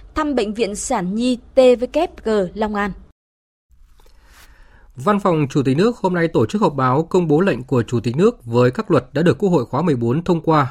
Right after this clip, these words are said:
Speaker 2: tại kỳ họp thứ chín. Đáng chú ý là có hai ủy ban của Quốc hội sẽ đổi tên là Ủy ban Văn hóa, Giáo dục, Thanh niên, Thiếu niên và Nhi đồng,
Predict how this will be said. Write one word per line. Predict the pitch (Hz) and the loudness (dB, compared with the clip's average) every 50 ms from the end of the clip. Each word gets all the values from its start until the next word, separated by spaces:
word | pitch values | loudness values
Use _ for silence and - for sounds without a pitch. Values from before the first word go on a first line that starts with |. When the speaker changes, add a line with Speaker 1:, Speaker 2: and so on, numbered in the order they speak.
| - - - | -4 -8 -4
Speaker 2:
tại | 156 143 | -4 -2
kỳ | 135 - 139 | -2 -2 -2
họp | 123 127 120 - - | -2 -2 -4 -4 -4
thứ | - 139 131 | -4 -4 -2
chín. | - 143 127 131 185 220 - _ - - - - - - - - | 0 2 2 2 0 -2 -8 _ -20 -20 -20 -20 -20 -20 -14 -6
Đáng | 151 147 160 180 196 196 | -4 -2 0 0 0 0
chú | - 180 | 2 4
ý | 156 151 175 233 | 4 4 4 4
là | 220 196 170 143 | 2 0 0 -2
có | 131 - - 139 156 156 | -2 -2 -2 -4 -2 -2
hai | - 214 208 | -4 -2 -2
ủy | 196 175 131 117 | 0 0 0 0
ban | 123 147 160 160 147 127 - | 0 0 0 0 -2 -4 -4
của | - 135 113 | -2 -2 -2
Quốc | - 214 | 0 2
hội | 185 170 151 127 - | 2 2 2 2 0
sẽ | - - - 170 202 | -6 -6 -4 -2 2
đổi | 196 170 113 104 | 2 2 2 4
tên | - 165 170 156 123 - - - - - - - - | 4 4 4 4 2 -2 -10 -20 -20 -20 -20 -14 -6
là | - 147 151 | -2 0 0
Ủy | 156 165 160 131 | 2 2 0 0
ban | 127 147 170 170 160 | 0 0 0 0 0
Văn | 160 175 156 | -2 -2 -2
hóa, | 139 135 131 127 139 170 208 - _ _ - - - _ _ _ _ _ _ - - | -2 0 0 0 0 -2 -2 -6 _ _ -20 -20 -20 _ _ _ _ _ _ -14 -8
Giáo | 113 110 143 160 185 | -4 -2 0 0 2
dục, | 196 170 - - - | 2 0 0 -2 -4
Thanh | - 170 170 | -2 0 0
niên, | 175 175 170 165 156 | 2 2 0 0 0
Thiếu | - 143 | 0 0
niên | 156 170 175 165 135 127 - - | 2 2 2 2 0 -2 -4 -2
và | 127 | 0
Nhi | 123 147 165 | 0 2 2
đồng, | 151 147 127 117 | 2 2 2 2